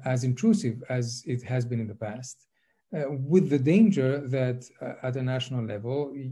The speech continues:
you know, you may be able to slip things which are politically expedient, but not, uh, very, so, you know, it comes down to governance, and it comes down to, uh, sort of controls, uh, from the political system, from civil society, from advocates of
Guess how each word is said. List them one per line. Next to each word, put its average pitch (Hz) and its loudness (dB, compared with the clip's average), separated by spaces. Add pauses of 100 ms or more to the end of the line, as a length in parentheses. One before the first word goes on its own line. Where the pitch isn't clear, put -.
you 127 -6
know, 104 -8
you 117 -4
may 123 -2 (140)
be 135 0
able 127 -2
to 123 -2
slip 139 0
things 135 -4
which 127 -6
are 127 0
politically 127 -2
expedient, 156 -2
but 131 -8
not, 135 -2 (140)
uh, 123 -2
very, 117 -6
so, 139 0 (300)
you 160 0
know, 127 -2
it - -4
comes 220 6
down 180 4
to 156 -4
governance, 127 0
and 131 -2
it 135 -2
comes 151 0
down 143 -2
to, 131 0 (400)
uh, 127 0 (280)
sort 131 -8
of 113 -4 (600)
controls, 151 2
uh, 127 0
from 147 -4
the 139 -2
political 139 -2
system, 202 6
from 151 0
civil 117 -4
society, 185 4
from 139 -2 (200)
advocates 143 -2
of 131 -2